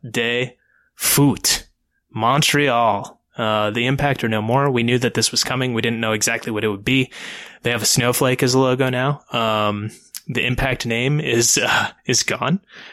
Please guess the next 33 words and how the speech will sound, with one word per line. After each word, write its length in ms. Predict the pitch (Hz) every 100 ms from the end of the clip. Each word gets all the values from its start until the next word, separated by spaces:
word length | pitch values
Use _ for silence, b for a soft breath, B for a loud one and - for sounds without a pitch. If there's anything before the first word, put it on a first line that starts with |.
| B
Um, 500 | 117 110 101 101 127 _ _ _ _ _ _
you 140 | - 113
know, 280 | 107 101 117
Joey 320 | 113 123 127
Saputo, 640 | - - 131 127 110 107 - _ _ _
the 80 | 127
team 260 | - 120 117
owner, 300 | 127 110 107
he, 180 | 110 117
I 80 |
think 220 | - 131 110
he 120 | 117
said 260 | - 113
it 220 | 110 - _ - B B B B B B _ _
super 340 | - 123 113
eloquently 580 | 113 120 117 101 101 101
when 140 | 104 104
he 80 |
said, 400 | 107 107 107 110
you 80 | 110
know, 180 | 104 107
"It's 140 | 110
hard 240 | - 123 127
to 80 | 127
let 180 | 120
go 160 | - 123
of 80 | 123
the 80 | 117
things 260 | 120 117
that 100 | 110
you 120 | 107
love, 340 | 107 117 143 -
but 220 | 107 123